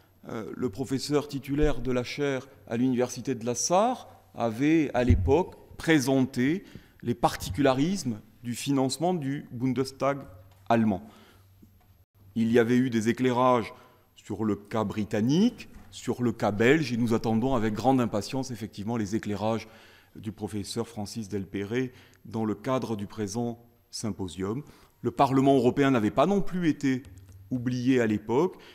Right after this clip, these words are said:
et nous avons hâte d'entendre les débats entre Aymeric Potto et madame Danielle Lamarck, et également monsieur Didier Cléty, directeur général des finances du Parlement européen,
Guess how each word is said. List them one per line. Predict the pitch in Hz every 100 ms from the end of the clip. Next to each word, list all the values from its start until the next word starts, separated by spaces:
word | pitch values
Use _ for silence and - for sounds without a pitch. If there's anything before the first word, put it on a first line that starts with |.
| -
et | 127
nous | 139 123
avons | 135 135 143
hâte | 160 151 - - -
d'entendre | - 120 117 143 127 120
les | 107
débats | 107 117 135 131 - _ -
entre | 117 120 123 - -
Aymeric | 123 123 127 127
Potto | 120 110 131 131 127 - _ _ -
et | 117
madame | 110 110 120
Danielle | 113 113 113 110
Lamarck, | 107 113 151 - - - - _ -
et | 135 143 139
également | 120 107 104 110 131
monsieur | 131 101 -
Didier | 117 104 110 120
Cléty, | 110 107 143 165
directeur | 113 104 98 131 113
général | 110 104 117
des | 113
finances | 107 113 120 117
du | 107
Parlement | 110 110 110 117
européen, | 101 101 107 117